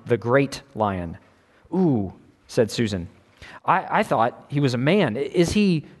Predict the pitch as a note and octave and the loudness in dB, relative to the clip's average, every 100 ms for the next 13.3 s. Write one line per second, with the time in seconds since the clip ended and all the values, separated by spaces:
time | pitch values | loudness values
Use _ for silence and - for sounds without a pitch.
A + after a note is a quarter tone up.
0 | _ _ C#3+ C3+ D#3+ F#3 - B2 D#3 B3+ | _ _ -6 -2 2 0 0 0 2 0
1 | - - - _ _ - C3+ E3 G3 F3+ | -6 -20 -20 _ _ -6 -2 0 2 2
2 | D#3 C3 C3+ F#3 D#3+ B2+ B2 C#3 C#3 A2 | 2 0 2 4 2 0 0 2 0 2
3 | A#2+ C#3 B2+ D3+ - - - _ _ _ | 2 4 2 0 -4 -16 -20 _ _ _
4 | _ _ - C#3 F#3+ - G3+ G#3+ A#3 C#3 | _ _ -2 2 2 0 -2 4 4 4
5 | B2+ A2 F2+ G2 - _ _ - C#3 D3+ | 0 0 -2 -8 -20 _ _ -4 -2 0
6 | C#3 C#3 D#3+ D#3+ D3+ C#3+ - F3 E3+ C3 | 0 0 0 2 2 2 2 0 2 0
7 | A2+ A2 B2 G#2 F#2+ D3 D#3+ G3 E3 D#3 | 0 -4 -4 -2 -4 0 0 2 0 2
8 | G#3+ A3+ G3 F#3+ D#3+ F3 F3+ D3+ D#3+ C#3+ | 2 4 2 2 -2 0 0 2 0 2
9 | D#3 G3 C#3+ C3 C3 C#3 C#3 C#3+ C3 B2 | 2 2 0 -2 -2 2 2 2 -4 -2
10 | D#3+ G3+ B2 A#2 A#2 B2 C#3 - - - | 0 0 -2 -2 -2 0 -4 -6 -16 0
11 | C#3+ D#3 D3+ C3 B2 E3+ G3+ G#3+ G3+ F#3 | 2 4 2 2 0 0 2 2 2 2
12 | G#3+ - D3 C3 B2 B2+ - - - - | 0 -2 -4 -4 -2 -6 -6 -16 -10 -2
13 | A#2 E2+ | 0 0